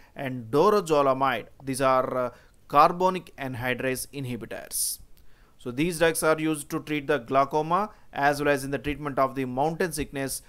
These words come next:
they can be used. In such a way, we have the forty unique suffixes by which we can easily identify the drug category and what are the drugs in the particular category.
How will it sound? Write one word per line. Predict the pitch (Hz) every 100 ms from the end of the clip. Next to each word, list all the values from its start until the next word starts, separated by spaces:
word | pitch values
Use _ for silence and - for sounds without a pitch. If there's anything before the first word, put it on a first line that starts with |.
| - -
they | 123
can | 127 113
be | 135
used. | 123 95 - - - - - - - - - -
In | 113 104
such | - 175 180
a | 180
way, | 170 165 160 - -
we | 135 131
have | 135 131
the | 131
forty | - - 156 214 - 220
unique | 196 170 180 170
suffixes | - 147 156 139 156 143 143 - - - -
by | 120 123 120
which | 120 208 202
we | 170
can | 175 156
easily | 156 143 180 202 196
identify | 160 156 151 - 147
the | 139 139 139 139 - - 117
drug | 113 160 170
category | - 151 151 147 156 170 175 - -
and | 131 123
what | 139 147
are |
the | 139 135
drugs | 117 175 196
in | 170
the | 147 135 131 - - -
particular | 139 139 - 139 127
category. | 135 110 107 - 90